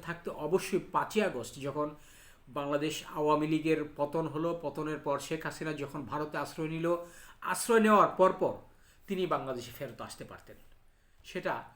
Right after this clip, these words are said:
তার কোনো বাধা ছিল না। এরপর অন্তর্বর্তীকালীন সরকার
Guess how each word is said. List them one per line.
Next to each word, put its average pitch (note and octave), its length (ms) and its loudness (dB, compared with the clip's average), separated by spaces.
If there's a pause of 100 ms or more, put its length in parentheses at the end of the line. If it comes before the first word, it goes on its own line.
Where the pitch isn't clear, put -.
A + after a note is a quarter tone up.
(140)
তার D#3 160 0
কোনো D3 220 -8
বাধা B2+ 280 -4
ছিল F3 280 -6
না। G#3+ 80 -6 (100)
এরপর A3 460 4 (440)
অন্তর্বর্তীকালীন F#3 800 0
সরকার F3+ 400 -2